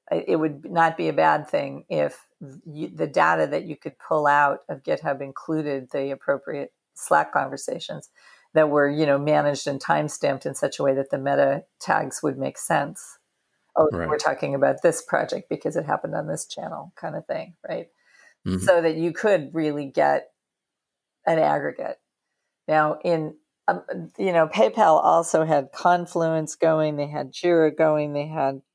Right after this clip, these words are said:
Speaker 1: they had Rally for their story management. They had, they had lots, they had
Speaker 2: Mm-hmm.
Speaker 1: way too many tools is what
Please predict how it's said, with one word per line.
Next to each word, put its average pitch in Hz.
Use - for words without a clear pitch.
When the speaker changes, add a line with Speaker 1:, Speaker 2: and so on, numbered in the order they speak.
Speaker 1:
they 160
had 156
Rally 156
for 151
their 143
story 156
management. 151
They 156
had, 160
they 180
had 165
lots, 180
they 180
had 170
Speaker 2:
Mm-hmm. 135
Speaker 1:
way 156
too 143
many 135
tools -
is -
what -